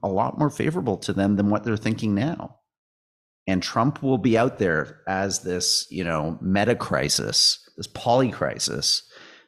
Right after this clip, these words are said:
that will obsess the, you know, Canadian political establishment.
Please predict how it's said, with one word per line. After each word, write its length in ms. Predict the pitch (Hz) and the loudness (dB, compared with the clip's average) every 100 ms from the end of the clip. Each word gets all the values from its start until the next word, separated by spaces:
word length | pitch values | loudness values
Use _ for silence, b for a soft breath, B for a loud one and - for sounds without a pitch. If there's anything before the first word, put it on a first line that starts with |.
| B | B
that 180 | 101 87 | -2 0
will 180 | 104 101 | 2 0
obsess 720 | 80 - - 127 117 - - | 2 4 4 4 2 2 2
the, 500 | - 90 90 85 78 - | 2 2 4 2 -2 -4
you 100 | 101 | -2
know, 140 | 85 | -2
Canadian 600 | - 101 90 92 87 87 - | -2 -2 0 0 0 -2 -6
political 360 | - 95 92 101 | -6 -4 -2 -2
establishment. 600 | - - 131 - - | -2 -2 -4 -6 -10